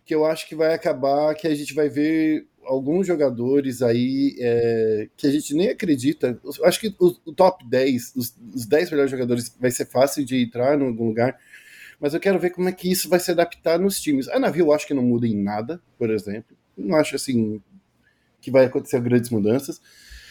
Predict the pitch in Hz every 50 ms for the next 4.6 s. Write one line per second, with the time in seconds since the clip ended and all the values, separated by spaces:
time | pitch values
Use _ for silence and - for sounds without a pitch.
0 | - _ - 131 123 170 175 208 233 214 180 175 202 196 - 220 214 185 190 185
1 | - - 196 190 - - 170 143 160 156 151 143 143 135 135 131 131 127 120 127
2 | 123 120 120 120 113 110 110 107 95 - - _ - - - - 117 127 123 120
3 | - - 120 - 120 113 - - 120 120 135 147 139 120 120 - - - 123 -
4 | 135 117 131 123 - 135 127 127 123 143 147